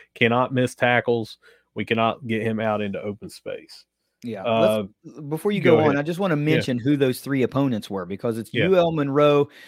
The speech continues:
Speaker 2: at home, Georgia State in a rivalry game at home, and then on the road against Texas State. So it's not like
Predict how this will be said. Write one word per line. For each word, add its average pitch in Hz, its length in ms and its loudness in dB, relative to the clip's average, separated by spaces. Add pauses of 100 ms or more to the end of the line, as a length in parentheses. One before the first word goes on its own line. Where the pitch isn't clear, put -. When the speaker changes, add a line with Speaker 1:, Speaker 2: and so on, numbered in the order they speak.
(160)
Speaker 2:
at 131 160 0
home, 143 340 0
Georgia 135 380 -2
State 156 480 0
in 127 120 -2
a 113 60 -2
rivalry 120 480 0
game 107 280 -4
at 104 100 -10
home, 113 220 -6
and 107 140 -4
then 110 120 -6
on 135 240 -4
the 120 80 -2
road 120 240 0
against 104 300 -8
Texas 123 280 -10
State. 123 260 -8
So 139 120 -6
it's 143 160 -10
not 160 260 -4
like 127 300 -4